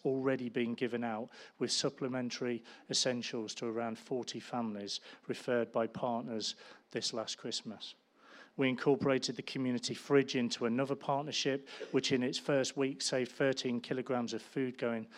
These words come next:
to waste and went to local people instead. It's really quite remarkable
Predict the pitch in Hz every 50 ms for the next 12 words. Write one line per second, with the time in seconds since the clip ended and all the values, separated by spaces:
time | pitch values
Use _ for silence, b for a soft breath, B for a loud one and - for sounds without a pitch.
0 | B B B B - - 123 110 120 127 131 135 - - - 127 117 113 120 113
1 | 117 - - - 120 117 117 110 110 - 117 107 - 120 117 110 113 - 113 107
2 | 104 104 101 - - - 139 123 107 98 - B B B B B B - - -
3 | - 160 170 185 190 190 180 175 - - _ _ - - 185 170 160 165 165 135
4 | 131 127 135 139 151 156 151 - - - 117 104 101 98 101 101